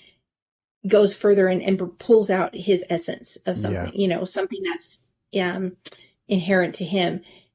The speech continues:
Speaker 1: And when I showed him the painting, this, this guy, he was just, he was really moved, and he almost looked like he was gonna tear up a little bit.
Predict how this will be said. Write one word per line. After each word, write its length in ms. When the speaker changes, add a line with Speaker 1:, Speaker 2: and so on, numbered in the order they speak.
Speaker 1:
And 180
when 140
I 100
showed 440
him 180
the 100
painting, 840
this, 420
this 200
guy, 760
he 220
was 180
just, 420
he 60
was 120
really 280
moved, 520
and 140
he 80
almost 280
looked 140
like 120
he 120
was 120
gonna 220
tear 300
up 160
a 40
little 280
bit. 340